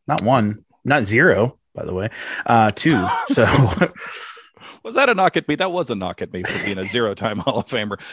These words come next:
Speaker 2: But here's the thing. Uh, we don't have anything to talk about for, for, ep-, for, uh,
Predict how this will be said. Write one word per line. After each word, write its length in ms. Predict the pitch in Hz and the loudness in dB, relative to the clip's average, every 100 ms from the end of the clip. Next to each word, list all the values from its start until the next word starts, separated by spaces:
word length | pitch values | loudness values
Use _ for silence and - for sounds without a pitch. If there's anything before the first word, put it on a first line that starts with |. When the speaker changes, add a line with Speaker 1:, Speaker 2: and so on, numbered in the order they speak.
| 185 | 0
Speaker 2:
But 180 | 160 151 | 4 6
here's 160 | 339 147 | 4 0
the 80 | |
thing. 300 | 131 117 92 - - - | 0 0 0 -8 -10 2
Uh, 180 | 120 113 | 4 6
we 80 | 190 | 6
don't 100 | 175 | 4
have 100 | 143 | 4
anything 180 | 135 | 0
to 60 | 131 | 0
talk 120 | 160 | -4
about 140 | 123 107 | -2 -4
for, 120 | 101 - 95 | -6 -8 -6
for, 180 | 110 | -4
ep-, 300 | 98 - 92 | -4 -4 -6
for, 240 | 113 101 98 | -4 -2 0
uh, 280 | 95 87 | -2 -4